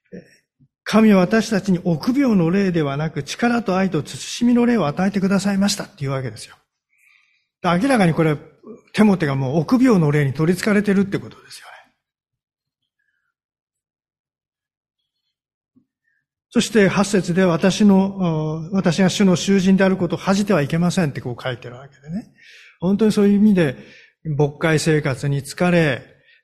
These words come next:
で、自分の愛するパウロが投獄されているって、そういう中でもう本当にもうドーンと落ち込んでしまって、どうしようもない状態になってるっていうね、そういうテモテであるわけです。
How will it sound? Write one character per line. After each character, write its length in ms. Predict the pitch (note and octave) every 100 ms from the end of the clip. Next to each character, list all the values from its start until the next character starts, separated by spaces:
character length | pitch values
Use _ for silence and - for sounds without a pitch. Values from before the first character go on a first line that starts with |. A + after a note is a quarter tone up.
| D#3
で、 240 | D#3 D3
自 160 | C3+ C#3+
分 280 | D3 D3+ D3+
の 380 | D3+ C#3 -
愛 160 | D#3 D#3+
す 160 | - E3
る 140 | D3+
パ 160 | D#3 D#3+
ウ 80 |
ロ 120 | D#3 D3
が 200 | E3 D#3
投 160 | E3
獄 180 | D#3+ D#3+
さ 120 | E3+
れ 80 | D#3+
て 140 | D#3+
い 80 | E3+
る 160 | D#3 C3+
っ 40 |
て、 80 | C#3
そ 200 | D3+ F#3
う 60 | F#3+
い 60 |
う 60 | G3+
中 260 | G#3 G3+ D#3+
で 160 | E3
も 100 | C3+
う 40 | B2
本 460 | C#3+ E3+ G3 G#3+
当 120 | G#3
に 260 | G#3 G3+ - - - _ _ -
も 500 | C#3 B2+ B2+ C#3 _
う 40 | _ _ G3 E3+ C#3+
ド 120 | -
ー 260 | F#3+ G3 F#3+
ン 40 |
と 80 | G3+
落 160 | F3 -
ち 40 |
込 100 | F3
ん 20 |
で 80 | E3+
し 100 | E3+
ま 100 | F3
っ 40 | E3+
て、 120 | C#3
ど 140 | A#2+
う 40 | D3+
し 60 |
よ 60 | G3+
う 20 |
も 60 | G#3
な 120 | A3
い 60 |
状 180 | D#3+ C#3
態 180 | C3 B2
に 60 | B2
な 80 |
っ 80 | A#2+
て 100 | -
る 60 | -
っ 200 | - _
て 80 | C3
い 40 |
う 40 | D3
ね、 120 | A3+
そ 160 | - A3+
う 40 |
い 40 |
う 40 | A3+
テ 120 | A#3+
モ 140 | B3
テ 120 | B3 C3
で 80 |
あ 100 | A#2
る 80 | A2
わ 120 | A#2
け 80 | B2
で 60 | -
す。 220 | - -